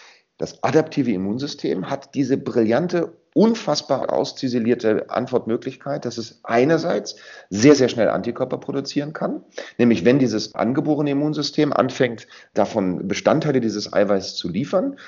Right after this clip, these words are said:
oder auch wenn es selber, dieses adaptive System selber über ein paar von diesen Fremdeiweißen stolpert, dann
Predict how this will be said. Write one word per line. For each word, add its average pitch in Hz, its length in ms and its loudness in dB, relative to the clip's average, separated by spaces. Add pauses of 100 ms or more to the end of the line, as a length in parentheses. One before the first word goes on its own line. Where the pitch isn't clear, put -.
(160)
oder 143 260 8
auch - 140 0
wenn 113 100 -2
es 98 140 -2
selber, 139 400 0
dieses 107 240 -12
adaptive 143 400 -4
System 139 360 -6
selber 123 300 2
über 101 160 2
ein - 140 -4
paar 113 140 -8
von 110 120 -8
diesen 95 140 -10
Fremdeiweißen 90 640 -6
stolpert, - 480 -2 (260)
dann 131 380 0